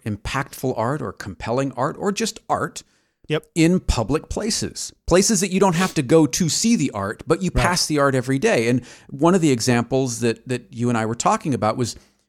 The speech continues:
Speaker 1: when we were getting on the Metro, you've got this old D C Metro, uh, card
Speaker 2: Oh, yeah.
Speaker 1: that's, that's got a Monet picture on it, whereas the new pictures, the new Metro cards,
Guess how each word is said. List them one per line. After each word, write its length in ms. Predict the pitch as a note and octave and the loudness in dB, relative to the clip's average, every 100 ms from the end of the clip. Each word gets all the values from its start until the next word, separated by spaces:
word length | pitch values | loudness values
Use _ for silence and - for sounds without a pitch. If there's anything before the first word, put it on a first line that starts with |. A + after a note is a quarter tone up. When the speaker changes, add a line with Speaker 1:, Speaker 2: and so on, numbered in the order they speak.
| - | 0
Speaker 1:
when 180 | D3 | 4
we 100 | D3 | 4
were 120 | C#3+ C3 | 4 2
getting 260 | F3+ E3+ | 0 2
on 120 | C3+ | 2
the 60 | B2 | 4
Metro, 600 | C3 G#3+ - A#2+ G#2 A#2 - - | 4 2 2 2 2 0 -6 -10
you've 280 | B2 F3 F3 | 0 2 4
got 220 | E3+ B2+ | 2 2
this 180 | C3+ - - | 2 0 2
old 380 | C#3+ C#3+ B2 G#2+ | 2 2 0 -2
D 120 | B2+ | -2
C 260 | - C3+ | 0 2
Metro, 640 | A#2 B2+ - B2 A#2 A2+ A#2 _ _ _ - | 2 0 0 2 4 2 0 _ _ _ -4
uh, 240 | A#2 A2 A2 | 0 0 -2
card 640 | - G3+ G3 F2 F#2+ C#3+ _ _ - | -2 0 2 2 -2 -8 _ _ -2
Speaker 2:
Oh, 140 | D3+ | 2
yeah. 200 | D#3+ D#3 | 4 4
Speaker 1:
that's, 180 | C3 - _ | 2 0 _
that's 160 | D3+ D#3 | 2 4
got 160 | E3+ D#3+ | 6 6
a 60 | |
Monet 420 | D#3 D3+ D#3+ F#3+ A#3+ | 8 8 8 6 4
picture 420 | D#3 - - G2+ | 0 -2 -2 -2
on 140 | F2+ | -2
it, 140 | A2 - - _ | -4 -8 -20 _
whereas 400 | C#3+ E3+ F3 C3 | 4 6 6 4
the 80 | D#3 | 2
new 360 | D#3+ G3 C4 | 4 6 6
pictures, 640 | C4 D#3 - - A2 C3 - | 4 2 2 -2 -4 -2 2
the 80 | C3 | 4
new 240 | D3 G#3 | 6 6
Metro 340 | A3 B2+ - A2 | 6 4 0 -2
cards, 420 | - G#2+ B2 - | 0 0 0 -4